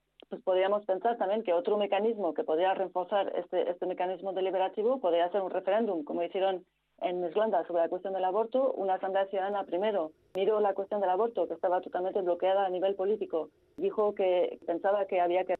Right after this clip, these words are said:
liberalizar el aborto y luego esa decisión fue a referéndum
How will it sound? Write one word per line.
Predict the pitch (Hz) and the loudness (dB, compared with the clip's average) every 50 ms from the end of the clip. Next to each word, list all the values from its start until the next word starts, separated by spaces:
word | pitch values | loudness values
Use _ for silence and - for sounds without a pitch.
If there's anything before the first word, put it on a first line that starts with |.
| - - - | -4 -8 -4
liberalizar | 175 180 180 185 175 185 185 190 185 185 - 208 196 | -2 0 0 2 2 2 2 2 0 0 0 0 2
el | 185 175 | 2 2
aborto | 175 175 190 214 226 - - 254 285 285 - _ - - _ | 2 2 0 -2 -2 0 0 0 0 -2 -6 _ -20 -20 _
y | - - | -2 0
luego | 196 190 196 208 226 226 | 2 4 4 4 4 2
esa | - - - 185 - 190 175 | 2 0 -4 -4 -2 0 0
decisión | 175 175 180 - 190 - - 226 240 254 247 254 - - - _ | 0 0 -2 -4 -4 0 0 0 2 0 -2 -4 -8 -16 -16 _
fue | - 214 208 | 0 2 2
a | 196 | 2
referéndum | 190 190 185 - 196 196 208 220 233 277 285 294 | 0 -2 -2 0 0 0 2 0 2 0 0 -2